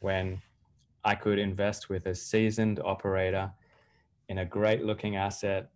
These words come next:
with a great business plan in a great market and earn really good returns. So that's what I started doing. I started investing passively in a number of syndications.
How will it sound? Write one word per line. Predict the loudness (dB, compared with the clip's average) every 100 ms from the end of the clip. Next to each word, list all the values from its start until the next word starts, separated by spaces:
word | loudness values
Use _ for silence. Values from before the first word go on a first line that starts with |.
| _ -8
with | -4
a | -2
great | 0 0 2
business | 0 -2 -4
plan | -2 -2 -2
in | -2
a |
great | 0 0 0
market | -4 -4 -4 -8 -8 _ _ _ _ _ _ _
and | -6 -4
earn | -2 -2 -4 -10 -10
really | -4 0 0
good | 0 -4
returns. | -4 -4 -2 -2 -4 -8
So | -4 2
that's | 2 4 6
what | 4
I |
started | 4 2 2 2
doing. | 0 -2
I | -4
started | -2 0 2
investing | 2 0 -2 -4 -6
passively | -4 -4 -4 -4 -2 -2 -4 _ -8
in | -4
a | -2
number | 0 0 -2
of | -2
syndications. | -6 -4 -4 -6 -6 -10 -14 -20